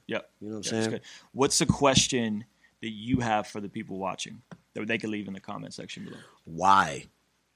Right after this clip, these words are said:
Speaker 2: Why are you even, why are you even doing this?
Speaker 1: Mm-hmm.
Speaker 2: You know, um, if it's music, uh, what's the, what's the point? That's something you have to ask yourself early on. So when you get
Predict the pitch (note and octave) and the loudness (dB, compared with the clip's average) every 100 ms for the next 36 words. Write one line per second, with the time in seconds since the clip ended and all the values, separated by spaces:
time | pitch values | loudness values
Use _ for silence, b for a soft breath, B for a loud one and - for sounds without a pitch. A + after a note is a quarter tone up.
0 | _ - C#2+ G#2 C3+ D#3 D#3+ D3 C3+ B2 | _ -14 2 10 12 12 10 8 6 6
1 | B2 B2 A#2 A#2 - A2 D#3+ E3 D3 C3 | 6 4 4 -2 2 8 8 8 4 6
2 | B2+ G#2+ G2 G#2 E2 C2+ - - B2+ A2+ | 6 2 2 2 -2 -8 -12 -8 -6 -6
3 | G2 - A2 G#2 F#2 B B B E2+ F#2+ | -6 -4 2 4 2 B B B 4 6
4 | F2+ A2 A2 A#2+ - C3 D#3 D#3+ D#3+ - | 6 4 2 2 6 10 10 10 6 4
5 | - b b - F#2+ F2 B1+ G1+ - _ | -10 b b 2 4 4 2 -4 -20 _
6 | _ - F2 D3+ - E3 C3+ B2 D3+ E3 | _ -8 2 4 6 2 2 6 6 8
7 | - - D#3 - - _ - D3 G3 E3+ | 8 8 6 2 -6 _ 6 8 8 6
8 | D#3 D3 C#3 A2 B2+ - - A2+ - A#2+ | 8 8 8 8 8 6 4 2 2 2
9 | A2+ B2+ B2+ - A2 A2+ G#2 F#2 A#2+ B2 | 4 4 4 4 4 2 -2 4 6 6